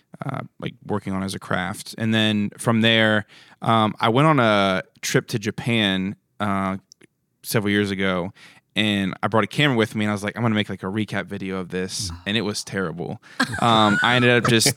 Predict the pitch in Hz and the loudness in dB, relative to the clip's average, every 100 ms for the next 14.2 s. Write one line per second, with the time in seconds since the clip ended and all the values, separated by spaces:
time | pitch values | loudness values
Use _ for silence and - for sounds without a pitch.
0 | - - - - - 117 - 127 123 143 | -4 -6 -6 -2 -2 0 2 2 2 2
1 | 120 - 117 110 110 113 101 - 107 104 | 2 4 4 4 0 0 -2 2 2 2
2 | - 104 107 104 107 101 101 101 107 101 | 0 2 2 0 -2 -4 -2 -2 0 -2
3 | 104 101 98 101 98 101 98 98 101 98 | -2 -4 -2 0 0 0 -4 -6 -6 -8
4 | 95 101 98 95 - - - _ 165 165 | -4 -2 -2 -6 -14 -20 -20 _ 4 4
5 | 123 - 139 127 - - _ 139 147 143 | 4 2 0 0 -8 -20 _ 4 4 4
6 | 127 127 127 113 120 117 - 123 110 - | 2 4 4 4 2 2 2 2 2 2
7 | 113 117 127 139 143 143 151 151 113 123 | 2 2 4 2 2 0 -2 -2 -2 0
8 | 110 110 107 107 - 104 98 - _ - | 0 -2 -4 -4 -2 -2 -2 -6 _ -20
9 | - _ _ _ _ _ _ _ _ 110 | -20 _ _ _ _ _ _ _ _ 0
10 | 104 95 - 50 - - - - 117 175 | 2 0 -2 -4 -6 -10 -12 -14 -4 0
11 | 120 87 - - 107 117 113 113 120 117 | 0 -2 -4 -4 -2 2 2 2 0 0
12 | - 117 110 - 123 120 117 120 117 110 | 0 0 0 -4 0 2 2 0 0 0
13 | 104 107 107 101 104 98 - 107 101 92 | 2 2 2 2 0 0 0 2 2 0
14 | 90 | -2